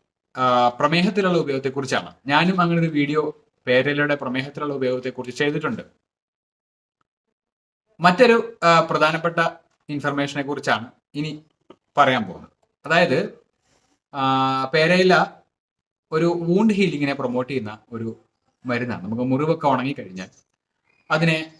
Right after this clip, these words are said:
പ്രൊമോട്ട് ചെയ്യാൻ സഹ-, സഹായിക്കുന്ന ഒരു, ആ,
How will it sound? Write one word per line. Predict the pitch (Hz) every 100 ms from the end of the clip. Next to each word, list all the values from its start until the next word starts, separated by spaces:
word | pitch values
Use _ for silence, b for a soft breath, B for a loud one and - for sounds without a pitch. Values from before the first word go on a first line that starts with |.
| -
പ്രൊമോട്ട് | 151 156 156 165
ചെയ്യാൻ | 156 139 135
സഹ-, | 139 135 131 127 123
സഹായിക്കുന്ന | 127 127 127 123 113 123 - -
ഒരു, | 135 135 139 - _ _ _ _ -
ആ, | 139 135 131